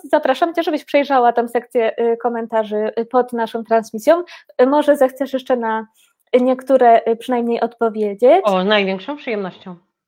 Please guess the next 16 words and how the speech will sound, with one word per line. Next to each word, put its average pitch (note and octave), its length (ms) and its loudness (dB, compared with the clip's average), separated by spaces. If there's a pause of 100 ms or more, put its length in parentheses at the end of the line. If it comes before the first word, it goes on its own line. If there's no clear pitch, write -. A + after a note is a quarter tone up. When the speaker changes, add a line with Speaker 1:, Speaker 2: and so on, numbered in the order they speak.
Speaker 1:
Byłoby B3+ 340 4
fantastycznie, A#3 920 -4
bo B3+ 120 0
mamy A#3+ 280 -4
bardzo D#4 360 2
dużo, A#3 220 -4
e, A#3 400 -2
tutaj, A3 480 -6 (420)
e, A#3 100 -2
naprawdę, A#3+ 840 0
e, A#3 140 0
ciekawych A#3+ 420 -2
pytań. A#3+ 300 0
No D4+ 100 0
najwyraźniej B3 540 0
musimy, A#3 520 -6